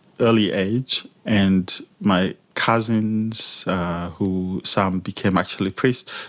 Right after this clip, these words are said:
they were the role model for me. And I think it was just my change of direction, uh, for vocations. I think that's what,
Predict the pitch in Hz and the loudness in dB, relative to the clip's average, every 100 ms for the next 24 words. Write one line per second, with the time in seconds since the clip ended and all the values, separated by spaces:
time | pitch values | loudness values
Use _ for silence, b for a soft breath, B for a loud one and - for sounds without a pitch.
0 | B 127 135 98 87 95 92 87 90 87 | B 2 4 2 0 0 2 0 0 -2
1 | 90 - 87 87 87 101 95 92 90 90 | -6 -4 0 2 2 0 -2 2 2 2
2 | 90 90 - - - 98 92 104 - 92 | -2 -4 -6 -12 -2 0 2 0 0 -2
3 | - 98 - - - 98 95 98 92 92 | -2 -2 -2 -4 2 4 4 4 2 -2
4 | - - 104 95 92 92 90 113 - 92 | -4 0 0 0 0 0 0 0 0 0
5 | 90 92 _ _ - - 98 90 95 - | -2 -6 _ _ -14 -4 -2 -2 -2 -2
6 | 98 98 - 101 - 98 90 - 95 - | -2 -2 -2 -2 0 0 0 -2 -6 -4
7 | 95 95 - - 90 | -2 -4 -2 0 -2